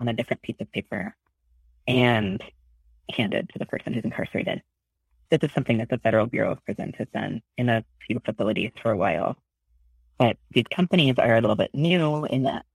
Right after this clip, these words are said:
part of how they advertise themselves to carceral facilities is their ability to surveil at scale everything that's coming in, keyword tracking, A I, all kinds of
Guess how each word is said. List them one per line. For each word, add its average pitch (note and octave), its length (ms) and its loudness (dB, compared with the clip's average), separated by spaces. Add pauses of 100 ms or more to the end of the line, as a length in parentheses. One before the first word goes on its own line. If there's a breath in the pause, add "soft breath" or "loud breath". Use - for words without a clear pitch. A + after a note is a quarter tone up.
part - 280 4
of - 60 -10
how A#2 120 -2
they A2+ 100 -2
advertise B2 600 -2
themselves A2 400 -2 (120)
to A#2 500 0 (580)
carceral A#2 320 2
facilities A2+ 520 0
is A#2 160 0
their A2 140 2
ability G#2+ 520 -2 (360)
to G#2+ 400 0 (800)
surveil B2+ 720 4 (220)
at A#2+ 140 -2 (100)
scale - 400 -8 (760)
everything A#2+ 340 2
that's A2 220 -2
coming F#2 240 -4
in, - 240 -10 (100)
keyword A#2 380 -2
tracking, A2 800 -2
A A2 140 -2
I, G#2 580 -4 (160)
all A#2 100 4
kinds A2+ 280 -4
of A#2+ 100 2